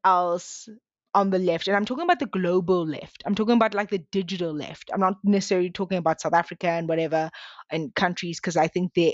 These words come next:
are some idiosyncrasies there and we're not one homogenous world, and that to some degree we are more skewed towards American media for some reason. But I'm talking about the global left. I was like, "Okay, I'm listening to this.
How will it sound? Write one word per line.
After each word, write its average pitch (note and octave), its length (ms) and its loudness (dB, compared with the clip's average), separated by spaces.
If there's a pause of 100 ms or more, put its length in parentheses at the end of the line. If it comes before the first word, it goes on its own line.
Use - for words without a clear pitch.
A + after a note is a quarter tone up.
are E3+ 300 6
some D#3+ 340 -6 (100)
idiosyncrasies E3+ 1500 -6
there E3 360 4
and D#3 200 -4
we're E3 100 -2
not D#3+ 220 0
one D#3+ 320 -2
homogenous D#3 680 -6
world, F#3 460 6
and D#3+ 160 -2
that D#3 180 2 (760)
to A#3+ 100 4
some B3+ 180 4
degree G3+ 300 -4
we F3 240 -8
are F3+ 180 6
more F3 220 -2
skewed E3+ 340 -8
towards D#3+ 480 -4
American D3+ 840 -4
media D3+ 320 -2
for - 100 -6
some D3+ 220 -4
reason. D3 320 -4
But F#3+ 100 4
I'm - 380 -10
talking C4 160 10
about C#4+ 80 6
the G#3 80 2
global D#3+ 400 0
left. - 400 -8
I G#3 80 6
was A3+ 180 6
like, A3 220 4 (800)
"Okay, B3+ 80 6
I'm A#3 100 4
listening A#3+ 260 -4
to C4+ 80 -4
this. A3 240 4